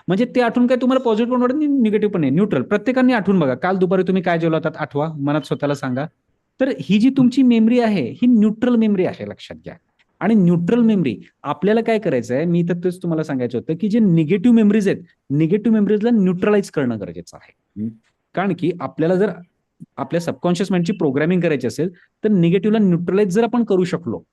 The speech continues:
तर मग आपण पॉझिटिव्ह मेमरीज, पॉझिटिव्ह ज्या गोष्टी आहेत, त्या सहजतेनं आपण डेव्हलप करू शकू.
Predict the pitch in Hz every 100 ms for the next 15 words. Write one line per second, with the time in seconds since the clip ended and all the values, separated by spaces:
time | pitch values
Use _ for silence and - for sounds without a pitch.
0 | _ _ _ _ - 269 285 269 269 262
1 | 277 277 277 196 175 202 214 220 202 190
2 | 220 - - 170 156 175 175 202 202 208
3 | 202 - _ 180 165 143 - 139 117 _
4 | 190 - 156 165 - 165 143 214 156 127
5 | 113 - 98 - -